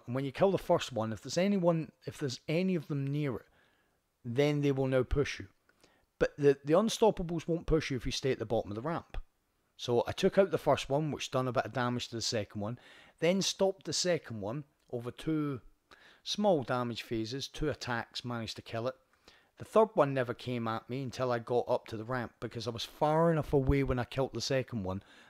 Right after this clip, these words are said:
that I wasn't an immediate threat to the third one. But then I had no ammo. So what I'm doing, as you can see, I, I, I kinda got him to jump down. When he jumped down, uh, I came up the ramp.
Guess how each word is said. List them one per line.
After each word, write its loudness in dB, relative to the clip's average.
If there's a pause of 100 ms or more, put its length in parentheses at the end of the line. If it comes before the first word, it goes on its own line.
that -12
I -2
wasn't -2 (340)
an -2
immediate -2
threat 0
to -8
the -8
third -4
one. -6 (1080)
But -2
then 0
I 4
had 0
no 0
ammo. -4 (100)
So -8
what 4
I'm 0
doing, 0
as -4
you -8
can -8
see, -4 (580)
I, 4
I, -10 (140)
I -8
kinda -4
got 6
him -6
to -2
jump -2
down. 0 (640)
When -2
he 0
jumped 2
down, 0 (1300)
uh, 2
I 0
came -2
up -4
the -4
ramp. -4